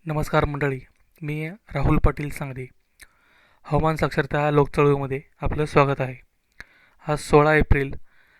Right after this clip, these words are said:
सकाळचे अकरा वाजून गेलेले आहेत. तर आजचा हवामान अंदाज आपण चालू करू. आज सकाळपासूनच बऱ्याच ठिकाणी, बऱ्याच ठिकाणी ढगाळ वातावरण आहे. खास करून विदर्भ, उत्तर महाराष्ट्राचा काही भाग, मराठवाड्याचा उत्तर भाग यामध्ये ढगाळ वातावरण आहे.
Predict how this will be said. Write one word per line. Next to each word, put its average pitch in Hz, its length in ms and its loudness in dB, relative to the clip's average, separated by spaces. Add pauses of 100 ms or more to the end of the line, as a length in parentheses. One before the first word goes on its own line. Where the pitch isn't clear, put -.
(260)
सकाळचे 151 360 -4
अकरा 147 280 -2
वाजून 143 200 0
गेलेले 139 240 -2
आहेत. 131 160 -8 (1000)
तर 151 80 -2
आजचा 147 240 -2
हवामान 147 220 4
अंदाज 143 160 -4
आपण 143 200 2
चालू 135 180 -4
करू. 135 220 -4 (520)
आज 147 100 -10
सकाळपासूनच 156 800 0 (240)
बऱ्याच 143 200 -2
ठिकाणी, 143 260 -6
बऱ्याच 139 220 -4
ठिकाणी 143 360 -8 (1160)
ढगाळ 147 220 0
वातावरण 143 340 2
आहे. 131 200 -6 (840)
खास 147 180 -4
करून 147 240 -4
विदर्भ, 147 380 2 (280)
उत्तर 151 760 2 (240)
महाराष्ट्राचा 147 400 -8
काही 143 200 -4
भाग, 135 180 0 (320)
मराठवाड्याचा 143 440 -4
उत्तर 143 300 2
भाग 139 140 -2 (220)
यामध्ये 139 240 -8
ढगाळ 135 140 -6
वातावरण 135 320 -6
आहे. 127 160 -16